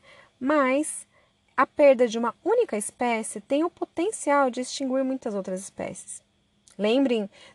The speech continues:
daquela imagem que eu mostrei pra vocês da teia da vida? Um organismo dependendo do outro. Nós temos uma teia intrínseca,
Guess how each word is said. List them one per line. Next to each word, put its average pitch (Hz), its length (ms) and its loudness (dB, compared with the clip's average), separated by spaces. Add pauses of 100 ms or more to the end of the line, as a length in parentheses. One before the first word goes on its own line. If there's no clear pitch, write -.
daquela 220 280 2
imagem 214 380 2
que - 80 -12
eu 214 60 -6
mostrei 196 340 -4
pra 196 140 -4
vocês 202 300 -6
da 190 100 -2
teia 190 240 -4
da 185 100 -2
vida? 202 380 -6 (260)
Um 240 200 -4
organismo 208 600 -4
dependendo 196 640 -6
do 190 140 -4
outro. 196 480 -4 (500)
Nós - 300 -12
temos 339 260 2
uma 330 180 0
teia 233 540 -2
intrínseca, 208 960 -2